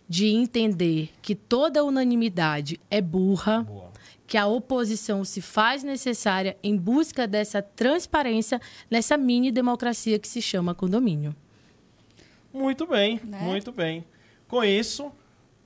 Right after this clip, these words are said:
Speaker 2: pontualmente, quase que às vinte horas, estamos chegando aqui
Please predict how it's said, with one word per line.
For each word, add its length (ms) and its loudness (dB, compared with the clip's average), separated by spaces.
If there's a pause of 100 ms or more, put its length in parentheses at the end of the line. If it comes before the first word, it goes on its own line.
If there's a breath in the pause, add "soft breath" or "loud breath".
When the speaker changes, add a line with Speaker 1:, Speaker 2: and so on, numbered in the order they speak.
Speaker 2:
pontualmente, 1500 0 (420)
quase 500 2
que 520 -4 (280 soft breath)
às 680 0 (340 soft breath)
vinte 560 -6
horas, 760 0
estamos 360 -8
chegando 420 -4
aqui 480 -10